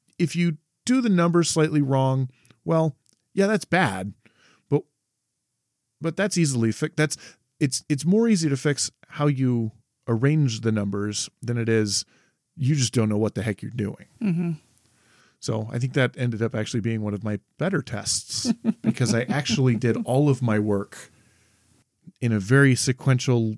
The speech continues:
Speaker 1: linear, ordered, logical fashion. And, and I think I got almost every problem right on that exam just because I had to think about it in such terms,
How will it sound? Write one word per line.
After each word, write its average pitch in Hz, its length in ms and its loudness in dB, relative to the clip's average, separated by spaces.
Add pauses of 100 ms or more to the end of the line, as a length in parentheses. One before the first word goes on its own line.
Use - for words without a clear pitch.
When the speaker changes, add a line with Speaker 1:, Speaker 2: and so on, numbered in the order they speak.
Speaker 1:
linear, 127 680 4
ordered, 127 460 6
logical 120 580 0
fashion. 117 600 -4 (1300)
And, 110 400 -6 (260)
and 110 240 -4 (340)
I 110 40 -8
think 131 180 -4
I 120 100 0
got 113 260 -2
almost 120 360 0
every 117 180 0
problem 107 400 -2
right 117 180 -2
on 104 140 -2
that 101 140 -4
exam 104 520 -2 (920)
just - 260 -4
because 120 280 -2
I 113 40 -2
had 104 220 -4
to 104 80 -8
think - 240 -4
about 98 260 -4
it 101 80 -8
in 101 120 -6
such - 300 -4
terms, - 460 -10